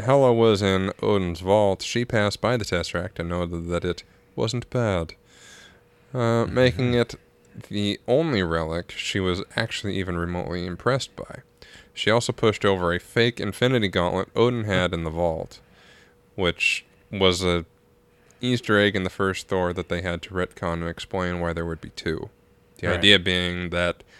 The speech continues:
Speaker 1: Odin made a fake one, making people think that he had all the stones, 'cause they were s-, fake stones in the gauntlet. It wasn't an empty one.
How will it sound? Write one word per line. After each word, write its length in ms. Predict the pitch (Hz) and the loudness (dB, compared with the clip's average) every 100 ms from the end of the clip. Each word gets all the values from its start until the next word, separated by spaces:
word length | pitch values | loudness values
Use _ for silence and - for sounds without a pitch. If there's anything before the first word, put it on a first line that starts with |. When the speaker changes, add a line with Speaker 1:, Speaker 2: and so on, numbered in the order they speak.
| _ - | _ 0
Speaker 1:
Odin 420 | 113 110 101 92 | 2 2 0 0
made 200 | 95 95 | 2 2
a 40 | |
fake 340 | 87 104 101 - | 2 2 0 0
one, 320 | 95 85 85 | -4 -2 -2
making 320 | 87 92 92 | -4 -4 -6
people 280 | - 104 95 | -8 -8 -8
think 240 | - 95 - | -6 -6 -4
that 160 | 87 | -6
he 180 | - 101 | -6 -6
had 200 | 92 87 | -4 -2
all 120 | 87 | -2
the 80 | 82 | -2
stones, 840 | - - 104 90 80 78 80 - - _ _ _ _ _ _ _ _ _ | -8 -2 0 0 -2 -8 -10 -12 -16 _ _ _ _ _ _ _ _ _
'cause 240 | - 87 85 | -6 -6 -2
they 180 | 90 87 | -2 0
were 180 | 92 | -2
s-, 200 | 90 - - _ _ | -4 -6 -12 _ _
fake 220 | 92 98 | 0 0
stones 640 | - 107 104 87 85 85 | 0 0 0 0 -4 -4
in 140 | 90 87 | -4 -4
the 60 | |
gauntlet. 460 | 85 92 101 78 78 | -2 -2 -2 -4 -4
It 80 | - | -4
wasn't 280 | 92 90 85 | -4 -4 -4
an 80 | 87 | -4
empty 260 | 92 - | -6 -8
one. 320 | 82 78 78 | -10 -8 -10